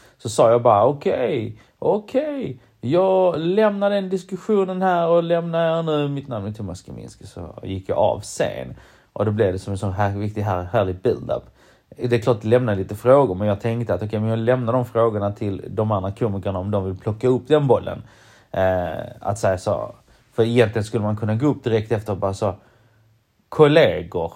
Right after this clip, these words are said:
Alltså, man behöver bara egentligen sagt det, så hade folk börjat flabba nog ganska mycket. Så ja, det var väldigt kul. Eh, jag kommer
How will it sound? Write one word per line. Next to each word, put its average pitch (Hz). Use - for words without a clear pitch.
Alltså, 120
man 123
behöver 131
bara 127
egentligen 127
sagt -
det, 101
så -
hade 95
folk 92
börjat -
flabba 87
nog 90
ganska 90
mycket. 82
Så -
ja, 123
det -
var 123
väldigt 113
kul. 92
Eh, 98
jag 110
kommer 110